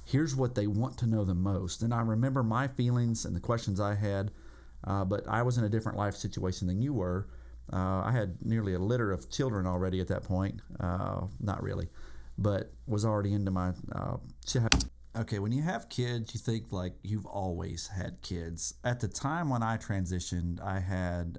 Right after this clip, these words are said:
a three-year-old daughter, maybe four-year-old daughter, and another daughter on the way. So I didn't have a litter at that point, but,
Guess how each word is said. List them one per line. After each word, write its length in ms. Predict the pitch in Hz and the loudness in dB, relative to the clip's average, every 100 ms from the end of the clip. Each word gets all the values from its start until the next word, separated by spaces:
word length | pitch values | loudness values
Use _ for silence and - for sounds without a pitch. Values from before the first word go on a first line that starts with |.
| - | -6
a 300 | 87 87 85 | -4 -2 -4
three-year-old 480 | - 127 120 110 95 | -2 0 2 0 0
daughter, 400 | 92 90 90 90 87 | 0 0 0 -2 -2
maybe 180 | 104 95 | -2 -2
four-year-old 520 | 104 101 95 95 92 | -2 0 0 0 -2
daughter, 440 | 90 90 90 85 - - - - - | -2 -2 -2 -4 -8 -18 -20 -20 -14
and 460 | 98 92 92 90 87 - | -4 -2 0 0 -2 -4
another 380 | 101 104 98 | -2 -2 -2
daughter 420 | 90 92 92 90 - | -2 -2 -2 -4 -4
on 220 | 95 87 | -4 -2
the 60 | |
way. 360 | 87 90 90 82 | -2 -4 -6 -8
So 400 | - 95 92 90 | -6 -2 -2 -2
I 120 | 95 | -2
didn't 180 | 104 110 | 0 0
have 220 | 110 107 | 0 0
a 40 | 113 | 0
litter 280 | 101 98 95 | 0 0 0
at 80 | |
that 180 | 98 95 | 0 -4
point, 400 | - 92 92 90 | -2 0 0 0
but, 300 | 98 101 92 | -2 -2 -4